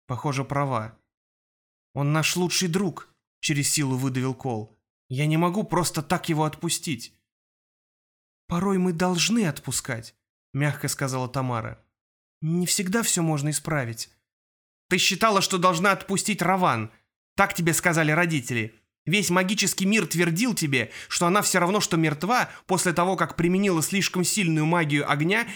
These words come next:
и ее поглотила стихия. Но она помогла мне сбежать. Ты доверилась ей. А значит, считаешь ее сестрой. Или, по крайней мере, считала тогда. Ты знаешь,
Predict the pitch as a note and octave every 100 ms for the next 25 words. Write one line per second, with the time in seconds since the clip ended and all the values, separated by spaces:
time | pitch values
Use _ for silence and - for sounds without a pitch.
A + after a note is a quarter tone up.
0 | E3 F3 F#3 F#3+ F3 F3 F3 G3 F#3+ -
1 | G3+ F#3+ C3+ G2 - _ _ _ _ _
2 | - C#3+ D#3 E3 E3 E3+ D#3 E3+ F3+ E3+
3 | D3+ F3+ F#3+ B3 - - _ _ - G3
4 | E3 E3+ C#4 A3+ D#3 - C3 - - _
5 | _ _ E3 E3+ G3 A#3 G3 - F3+ A3
6 | G3 G#3+ G#3 G#3 G#3 - C4+ D3 - -
7 | _ - F#3+ G3+ - A#3 G#3+ G#3+ G#3+ F#3
8 | G#3 A#3 G#3+ G#3 B3 A#3 G#3+ A#2+ - _
9 | _ _ _ _ _ F3 E3 C4 C#4+ -